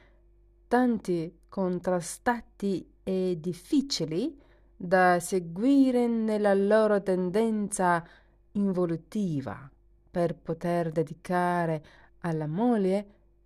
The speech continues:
seppure bellissima, le attenzioni che merita,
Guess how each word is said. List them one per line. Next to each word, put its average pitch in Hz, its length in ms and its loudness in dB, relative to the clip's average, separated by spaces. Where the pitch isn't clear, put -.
seppure 196 1040 0
bellissima, 208 1200 -2
le 190 420 6
attenzioni 185 1400 0
che 185 120 -4
merita, 151 1000 -4